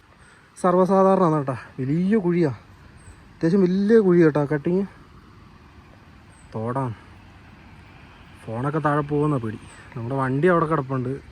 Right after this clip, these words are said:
വണ്ടീൻ്റെ ഒരു മൂല മാത്രം ചെറുങ്ങനെ കാണാൻ പറ്റുമെന്ന് തോന്നുന്നു. കണ്ടോ, ചെറിയൊരു തോട്, അത്ര വൃത്തിയൊന്നും ഇല്ലാത്തൊരു സ്ഥലം കേട്ടോ. അത്ര കണക്ക് കാണിച്ചില്ല. ഇതാ ഇപ്പൊ ഇപ്പത്തെ പുതിയ റോഡ് ഇതാണ്. ആ,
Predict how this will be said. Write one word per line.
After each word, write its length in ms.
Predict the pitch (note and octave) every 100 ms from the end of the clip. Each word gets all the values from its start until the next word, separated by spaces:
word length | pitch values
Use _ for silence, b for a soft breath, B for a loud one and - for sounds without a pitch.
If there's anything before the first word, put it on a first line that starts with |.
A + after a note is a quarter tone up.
| - - - - -
വണ്ടീൻ്റെ 320 | C3 D3 F3
ഒരു 60 | F3 D3+
മൂല 240 | D3 F3 G#3 F#3
മാത്രം 260 | E3 F3 D#3+
ചെറുങ്ങനെ 280 | C#3+ D3+ D3 C3+
കാണാൻ 200 | C#3 C#3+
പറ്റുമെന്ന് 320 | C3 C3 A#2+
തോന്നുന്നു. 200 | A2+ A#2
കണ്ടോ, 140 | B2 - - - - - - - - - - - - - - - - - - - - - - - - - -
ചെറിയൊരു 460 | B2+ A#2 C3 E3 D#3+
തോട്, 200 | D#3 D3+ - B2+
അത്ര 200 | - D3+ D#3
വൃത്തിയൊന്നും 420 | C#3+ - E3 D#3+
ഇല്ലാത്തൊരു 340 | E3 D#3 E3 C#3
സ്ഥലം 180 | B2 B2
കേട്ടോ. 160 | A#2+ A#2 - - - - - - - - - - - - - - - - - - - - B2+
അത്ര 200 | - D3 D#3+
കണക്ക് 220 | E3 D#3
കാണിച്ചില്ല. 320 | D3+ - B2+ B2
ഇതാ 100 | D#3 D3
ഇപ്പൊ 140 | E3 F3
ഇപ്പത്തെ 260 | D3 E3 F3 D#3+
പുതിയ 200 | D#3 F3 E3+
റോഡ് 160 | D#3+
ഇതാണ്. 240 | C#3 B2+ A#2+ - - - - - - - - - - - - - - - - - B B - -
ആ, 80 | -